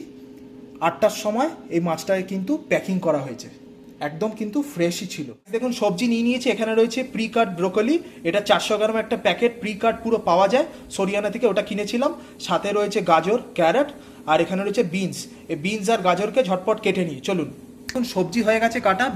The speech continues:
বিনস, ব্রোকলি, আর এই রয়েছে গাজর। এবার একটা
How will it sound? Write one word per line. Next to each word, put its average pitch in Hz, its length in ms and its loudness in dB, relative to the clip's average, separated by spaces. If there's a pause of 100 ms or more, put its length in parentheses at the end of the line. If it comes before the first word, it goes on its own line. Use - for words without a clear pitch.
বিনস, 214 320 0 (140)
ব্রোকলি, 214 420 4 (380)
আর 165 160 8
এই 185 100 6
রয়েছে 196 200 4 (100)
গাজর। 143 260 2 (760)
এবার 208 200 -8
একটা 240 140 -8